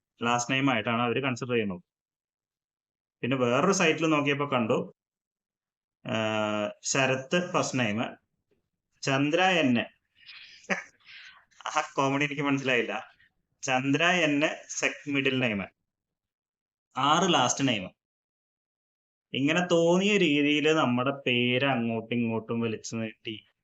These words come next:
അവർക്ക് തോന്നുന്ന രീതിയിൽ അതങ്ങ് സെറ്റ് ചെയ്യുന്ന ഒരു സംവിധാനം ഇപ്പൊ ഓൺലൈനിൽ ഉണ്ട്.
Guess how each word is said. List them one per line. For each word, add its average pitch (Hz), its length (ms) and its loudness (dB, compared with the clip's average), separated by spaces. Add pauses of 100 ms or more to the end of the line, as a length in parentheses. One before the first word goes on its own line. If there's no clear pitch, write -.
(120)
അവർക്ക് 120 480 -6
തോന്നുന്ന 123 520 0
രീതിയിൽ 113 380 -4
അതങ്ങ് 117 280 -4
സെറ്റ് 120 260 -4
ചെയ്യുന്ന 117 240 -2
ഒരു 113 60 -8
സംവിധാനം 110 500 -8 (920)
ഇപ്പൊ 147 180 -6
ഓൺലൈനിൽ 147 600 0
ഉണ്ട്. 147 300 -2